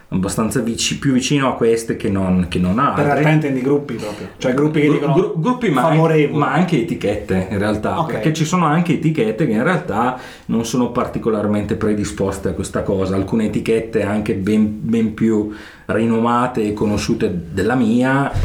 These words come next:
Speaker 1: in realtà si sono approcciate al digitale in maniera re-, recentissima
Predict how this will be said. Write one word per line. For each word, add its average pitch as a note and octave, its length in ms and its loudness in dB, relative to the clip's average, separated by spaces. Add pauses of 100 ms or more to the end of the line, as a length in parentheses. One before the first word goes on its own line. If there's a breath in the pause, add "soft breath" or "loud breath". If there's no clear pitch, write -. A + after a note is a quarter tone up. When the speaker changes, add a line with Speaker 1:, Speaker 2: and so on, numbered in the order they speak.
(160 loud breath)
Speaker 1:
in F#2 120 0
realtà A2 320 -2
si - 140 -2
sono G#2+ 240 0
approcciate A2 1000 0
al F#2+ 280 -2
digitale G#2 600 0
in A2+ 160 2
maniera G2+ 560 0
re-, G2+ 340 -6
recentissima A#2+ 1500 0